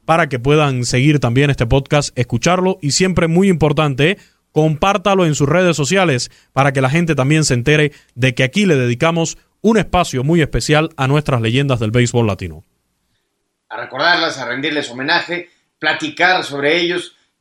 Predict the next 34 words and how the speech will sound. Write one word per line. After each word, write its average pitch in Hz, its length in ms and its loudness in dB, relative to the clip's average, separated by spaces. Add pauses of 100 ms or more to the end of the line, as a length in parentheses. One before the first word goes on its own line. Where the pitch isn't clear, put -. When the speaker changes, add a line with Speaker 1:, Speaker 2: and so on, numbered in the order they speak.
Speaker 2:
todo 175 280 2
lo 143 160 -4
que 143 120 0
han, 151 140 -2
han 147 200 -2
logrado 156 600 0
y, 107 1300 -14
y, 101 80 -20
y 101 80 -20
simplemente 127 760 -10
colocar 123 640 -6 (280)
las 113 360 -10
banderas 120 560 -4
de 113 60 -10
diferentes 117 640 -12
países 117 640 -10
en 98 100 -18
América 127 380 -8
Latina 147 420 -8 (460)
en 120 160 -12
el 120 100 -10
mejor 120 460 -10 (200)
béisbol 117 640 -8
del 104 200 -12
mundo. 101 420 -18 (320)
Eh, 131 340 -8
para, 160 280 0 (160)
para 190 160 2
cerrar 214 240 0
este 208 160 -4
podcast, 240 340 -4
tocayo, 233 340 -2
¿qué 240 100 -4
fue, 240 280 0